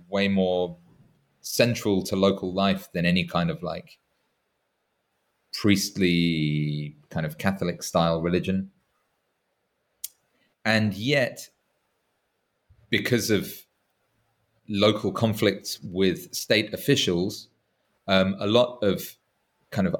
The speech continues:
openly pagan religious, uh, you know, people with, with, you know, shamanic practices who,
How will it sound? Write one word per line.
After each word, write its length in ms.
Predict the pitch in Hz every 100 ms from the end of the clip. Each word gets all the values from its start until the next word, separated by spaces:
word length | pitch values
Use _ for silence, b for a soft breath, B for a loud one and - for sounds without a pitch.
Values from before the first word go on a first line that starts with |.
| -
openly 840 | 120 117 117 104 98 92 87 - _ _ _ _ _ _ _ _ _ _
pagan 540 | - 104 120 117 107 95
religious, 580 | 98 123 139 - - - -
uh, 360 | 101 98 95 95
you 80 | 95
know, 280 | 92 95 - _ -
people 260 | 123 117
with, 220 | 98 - -
with, 180 | 92 -
you 60 | 110
know, 140 | 78 -
shamanic 540 | - 107 113 107 -
practices 640 | 113 98 104 - 101 92 -
who, 160 | 95